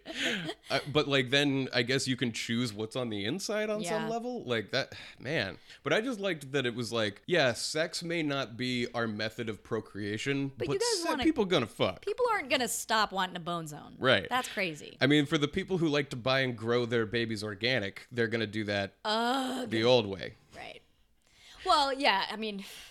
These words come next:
Speaker 1: people just like getting busy. I don't know. <laughs>
Speaker 2: Separately, I saw a lot of speculation that humanity is headed for a kind of race mixing that will eventually lead to, like, one single worldwide ethnic look.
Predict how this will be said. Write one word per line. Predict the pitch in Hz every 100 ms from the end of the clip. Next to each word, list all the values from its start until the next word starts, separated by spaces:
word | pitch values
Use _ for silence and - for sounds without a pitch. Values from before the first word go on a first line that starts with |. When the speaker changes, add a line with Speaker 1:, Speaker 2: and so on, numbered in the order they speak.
| - -
Speaker 1:
people | - 247
just | 226 208
like | 185 175
getting | 180 -
busy. | 170 160 160 160 -
I | 180
don't | 185
know. | 180 175 175
<laughs> |
Speaker 2:
Separately, | 277 349 311 349 311 440 190 165
I | 151
saw | 147 - 190 185 180
a | 147
lot | 139 147
of |
speculation | 143 156 147 131 131 143
that | 131
humanity | - 131 113 120 135 135
is | 110
headed | 113 117 120 117 -
for | - 127 117 113
a | 113
kind | - 117 127
of | 101
race | 98 110 -
mixing | 120 120 139 127 123
that | 117
will | 110
eventually | 104 107 104 117
lead | 107 110
to, | 107
like, | 107 98
one | 101 113 113
single | - 117 113 110 107 101
worldwide | 98 104 107 95 104 101 -
ethnic | 101 - 104 -
look. | 101 127 -